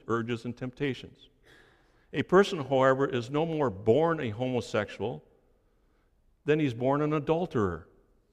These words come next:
or a liar, or a pornographer, or a polygamist. Wh-,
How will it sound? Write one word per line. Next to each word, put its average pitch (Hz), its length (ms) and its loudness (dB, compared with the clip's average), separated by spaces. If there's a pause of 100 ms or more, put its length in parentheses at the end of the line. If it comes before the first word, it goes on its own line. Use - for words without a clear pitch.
(160)
or 127 240 4
a 139 120 0
liar, 131 600 -2 (800)
or 120 180 2
a 113 60 -2
pornographer, 127 800 -2 (640)
or 113 140 2
a 110 40 0
polygamist. 131 800 0 (1800)
Wh-, - 60 -16